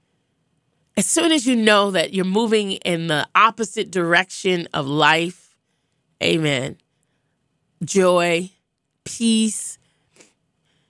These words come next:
when you have more aggravation and frustration and hatred than you do love, I mean, we get to just stop and repent. I, I, you know,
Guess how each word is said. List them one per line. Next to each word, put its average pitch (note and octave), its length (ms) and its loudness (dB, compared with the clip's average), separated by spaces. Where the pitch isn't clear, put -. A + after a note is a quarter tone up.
when G3+ 140 2
you A#3 100 2
have A#3+ 140 4
more G#3+ 220 2
aggravation F#3 800 0
and D3 140 -4
frustration F#3+ 800 -2
and C3+ 120 -8
hatred F#3 640 -2
than F3+ 180 0
you E3 100 -2
do D3+ 160 -2
love, E3+ 440 0
I A3 60 4
mean, C4 140 2
we C4+ 120 -2
get A#3+ 200 -4
to G#3+ 120 -16
just G#3 160 -4
stop - 560 -2
and A3 180 -2
repent. G#3 600 -4
I, G3+ 200 0
I, - 200 -8
you C#4 100 -4
know, C#4 220 -2